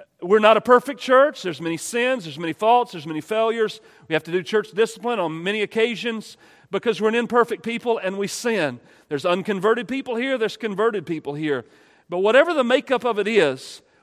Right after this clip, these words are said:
we must know this as an absolute. The church is here for Christ.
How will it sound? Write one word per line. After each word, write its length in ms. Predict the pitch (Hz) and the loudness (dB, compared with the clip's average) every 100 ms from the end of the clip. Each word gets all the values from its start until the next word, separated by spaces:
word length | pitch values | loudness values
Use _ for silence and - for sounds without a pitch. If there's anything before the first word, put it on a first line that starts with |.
| _ | _
we 160 | 185 208 | -6 -4
must 420 | 208 262 311 - | 2 4 4 2
know 220 | 285 269 | 2 2
this 380 | 185 220 208 - | 4 2 2 -4
as 260 | 185 180 190 | -4 -2 -2
an 80 | |
absolute. 800 | 180 185 - 190 185 165 143 - _ _ _ - | -2 -4 -4 -2 0 0 -4 -8 _ _ _ -2
The 120 | 185 | -2
church 480 | - 277 359 - 220 | -2 0 2 2 -2
is 220 | 190 - | -4 -4
here 460 | 240 202 180 175 - _ _ _ _ _ | -2 2 2 2 -4 _ _ _ _ _
for 280 | - 247 202 | 0 2 2
Christ. 920 | - 226 214 165 117 - - - | 2 6 10 8 6 -6 -18 -20